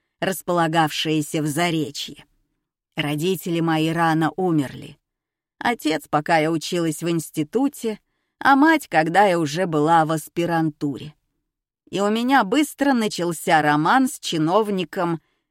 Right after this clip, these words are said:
довольно высокого ранга. Ему нравилось думать, что его любовница —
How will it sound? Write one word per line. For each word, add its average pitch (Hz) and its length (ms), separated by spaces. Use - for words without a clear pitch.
довольно 175 600
высокого 226 800
ранга. 139 580
Ему 170 340
нравилось 147 640
думать, 175 480
что - 220
его 160 240
любовница — 156 880